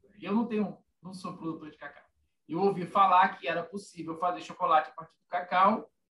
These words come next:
fui pra Bahia, conheci aquele ambiente ali, aquele micropolo de, de, de, de inovação, porque isso é uma inovação, e, e me encantei e, pô,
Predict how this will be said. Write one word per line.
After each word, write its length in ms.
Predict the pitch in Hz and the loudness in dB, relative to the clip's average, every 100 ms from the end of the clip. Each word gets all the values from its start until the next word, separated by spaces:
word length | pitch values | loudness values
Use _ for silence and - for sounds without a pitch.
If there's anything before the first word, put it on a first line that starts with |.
| _ _ _ | _ _ _
fui 160 | 214 226 | 2 4
pra 140 | 214 | 6
Bahia, 640 | 214 214 226 262 285 392 - _ _ _ _ | 6 6 4 2 -4 -6 -10 _ _ _ _
conheci 640 | 214 226 226 208 214 208 | 4 6 6 2 2 2
aquele 320 | 208 202 202 | 2 2 2
ambiente 540 | 202 202 196 196 190 202 | 2 2 2 0 -2 -2
ali, 280 | 202 269 | 0 -2
aquele 240 | - 226 202 | 0 2 2
micropolo 840 | 185 220 202 185 - 175 175 180 | 6 6 6 -4 -4 0 0 0
de, 200 | - - | -10 -20
de, 200 | _ 156 _ _ | _ -20 _ _
de, 300 | 151 - _ _ | -20 -20 _ _
de 160 | 147 190 | -2 2
inovação, 600 | 190 180 185 185 220 262 | 4 6 4 2 -4 -6
porque 200 | - 175 | -8 -10
isso 300 | 175 - 175 | -10 -4 -2
é 80 | 180 | -2
uma 220 | 165 151 | -4 -6
inovação, 640 | 151 156 - 190 214 - _ _ _ _ _ _ _ _ _ - | -4 -4 -4 -2 -2 -2 _ _ _ _ _ _ _ _ _ 6
e, 680 | 196 202 196 175 156 - - _ _ _ _ _ _ _ | 8 10 8 2 -2 -6 -14 _ _ _ _ _ _ _
e 500 | 196 196 190 175 160 165 | 0 2 2 0 0 8
me 100 | 220 | 8
encantei 720 | 226 262 247 233 233 277 294 | 10 6 4 2 2 2 0
e, 80 | 220 | 4
pô, 400 | 247 - - | 6 4 0